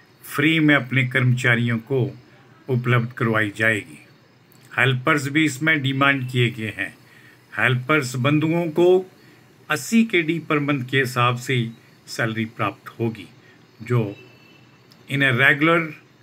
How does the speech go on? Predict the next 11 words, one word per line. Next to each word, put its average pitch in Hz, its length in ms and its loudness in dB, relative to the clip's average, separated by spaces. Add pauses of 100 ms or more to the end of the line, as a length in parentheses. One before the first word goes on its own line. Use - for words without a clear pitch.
(880)
बिना 147 320 0
overtime 143 640 0
के 131 200 0 (720)
ये 131 200 0
salary 117 420 -2
मिलेगी। 151 580 0 (640)
Overtime 147 760 2 (600)
का 131 80 2
इन्हें 127 500 4
अतिरिक्त 165 540 -2
वेतन 127 540 0